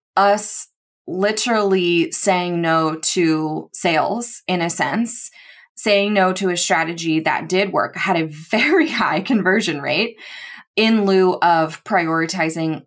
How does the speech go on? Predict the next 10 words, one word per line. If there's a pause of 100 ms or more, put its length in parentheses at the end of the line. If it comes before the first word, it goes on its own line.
our
values
and
literally
how
we
wanted
to
feel
in